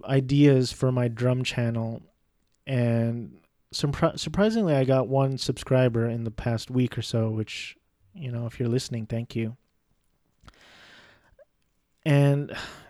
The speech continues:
you know, I, I have a job, I have a wife, I have a family. It's just hard to juggle all these things.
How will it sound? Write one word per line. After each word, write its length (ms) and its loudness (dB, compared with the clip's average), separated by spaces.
you 140 2
know, 120 4
I, 340 2
I 80 -2
have 160 -2
a 60 0
job, 800 2
I 80 -4
have 140 0
a 60 0
wife, 460 0
I 60 -8
have 180 -4
a 40 -8
family. 540 0
It's 240 -6
just 240 -4
hard 400 4
to 100 -12
juggle 360 4
all 180 -2
these 320 -6
things. 520 -4